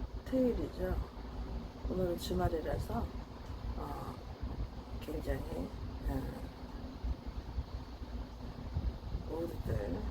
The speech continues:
놀러 가는 날이겠죠. 굉장히 기분 좋은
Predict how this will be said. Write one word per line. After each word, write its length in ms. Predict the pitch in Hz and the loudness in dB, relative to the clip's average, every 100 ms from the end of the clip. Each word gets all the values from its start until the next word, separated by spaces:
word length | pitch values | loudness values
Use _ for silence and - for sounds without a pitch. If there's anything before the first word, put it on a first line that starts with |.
| - - | -2 2
놀러 320 | 170 175 170 | 4 6 6
가는 340 | 160 160 147 143 | 4 0 0 2
날이겠죠. 680 | 135 131 117 - - 120 117 - - - - - | 2 2 0 -2 0 0 0 4 4 4 -4 -2
굉장히 460 | 170 170 160 160 - | 0 6 6 6 2
기분 260 | 170 160 156 | 0 2 0
좋은 460 | - 147 147 156 | 2 0 2 0